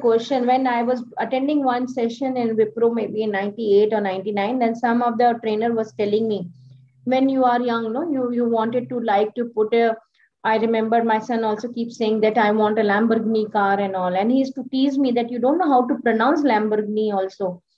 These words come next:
And he said, "This is four crore, five crore car." And I said, "Where is in India you will have this car? Because it doesn't go, there's no place, no good road."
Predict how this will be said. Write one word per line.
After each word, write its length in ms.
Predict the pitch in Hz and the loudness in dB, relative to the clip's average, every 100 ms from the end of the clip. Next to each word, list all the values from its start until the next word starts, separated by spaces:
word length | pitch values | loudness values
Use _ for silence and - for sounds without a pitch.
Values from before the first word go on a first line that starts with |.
| _ - | _ 0
And 140 | 240 | 2
he 60 | 254 | 2
said, 220 | 277 240 | 0 0
"This 160 | 262 | -2
is 140 | 247 - | -4 -8
four 320 | 277 269 269 | 4 4 4
crore, 280 | 262 240 226 - | 4 4 4 2
five 240 | 240 240 | 2 2
crore 260 | - 247 233 | 2 2 2
car." 260 | 214 202 214 | 2 0 2
And 80 | 233 | 2
I 100 | 233 | 2
said, 220 | 233 320 311 _ _ _ | 0 -4 -8 _ _ _
"Where 260 | 220 277 339 | 0 2 4
is 80 | 381 | 4
in 100 | 370 | 4
India 300 | 277 269 330 311 | 4 6 6 6
you 60 | 285 | 6
will 340 | 294 233 226 226 | 4 0 0 0
have 240 | 240 269 | 2 2
this 160 | 269 - 233 | 0 -2 0
car? 240 | 220 226 208 | 2 0 -2
Because 260 | 226 247 254 | -4 -2 -2
it 180 | 262 - | -4 -2
doesn't 400 | 247 240 339 294 214 | 0 0 -2 -4 2
go, 80 | 247 269 | 2 2
there's 260 | 226 240 226 | -2 -4 -2
no 60 | 277 233 | -2 0
place, 240 | 254 233 240 | 0 0 -2
no 60 | 240 262 | 0 -2
good 160 | 220 240 | 0 0
road." 200 | 220 | 0